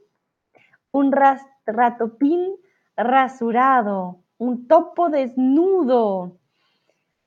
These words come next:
Ah, no se ve nada bonito.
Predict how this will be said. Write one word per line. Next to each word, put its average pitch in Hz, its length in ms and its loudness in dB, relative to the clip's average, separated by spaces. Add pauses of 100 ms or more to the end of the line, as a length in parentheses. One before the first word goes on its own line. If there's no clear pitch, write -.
(300)
Ah, 240 680 0
no 240 240 -4
se 269 60 -8
ve 294 240 -4
nada 311 380 -6
bonito. 294 1080 -4